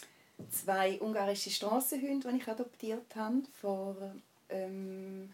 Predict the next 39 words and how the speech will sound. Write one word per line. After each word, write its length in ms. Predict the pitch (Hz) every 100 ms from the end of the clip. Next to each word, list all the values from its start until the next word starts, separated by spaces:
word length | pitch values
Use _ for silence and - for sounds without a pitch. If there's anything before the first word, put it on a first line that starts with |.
| -
sechs 420 | - 190 - -
Jahren. 280 | 185 202 330 - _ _ _ _ _ _ _ _ - -
Und 120 | 175
die 60 | 185
sind 260 | 185 185
auch 80 | 175
schon 140 | 175 180
etwa 140 | -
drei, 180 | - 180
vierjährig 760 | 175 180 165 165 190 240 - -
gsi. 400 | - - 214 269 - - - - - - - - _ _ -
Und, 340 | 185 180 175 -
äh, 200 | 175 165
es 200 | 165 -
war 60 | 185
eine 20 |
super 140 | 185 196
Entscheidung 540 | 180 180 165 170 170
gsi, 240 | - - 170
weil 100 | 170
ich 40 |
von 160 | - -
daheim 320 | 175 170 175
aus 180 | 170 -
arbeite 680 | 214 247 - 233 226 220
und 240 | 202 196 -
zu 100 | -
viel 160 | 196
im 120 | 185 190
Büro 240 | 208 214
sitze 580 | 208 196 196 - 190 185
und 160 | 180 175
so 340 | 180 175 180 175 - - - - - _ _ -
komme 340 | 196 196 190 185
ich 480 | 180 _ _ - 185
wirklich 220 | 180 -
ein 40 | 202
bisschen 160 | 202 185
mehr 300 | 180 180